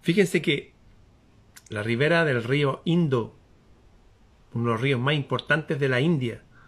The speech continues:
un río sagrado, ¿sabe cómo se llama? La ribera del río Indo hasta el día de hoy, escuchen, anótenlo, se conoce como Bani,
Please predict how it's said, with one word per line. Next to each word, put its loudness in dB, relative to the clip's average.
un -6
río 0
sagrado, 0
¿sabe 0
cómo -2
se -4
llama? -2
La 4
ribera 6
del 6
río 6
Indo 4
hasta 0
el 2
día 8
de 8
hoy, 2
escuchen, -4
anótenlo, 2
se 0
conoce 2
como 2
Bani, 2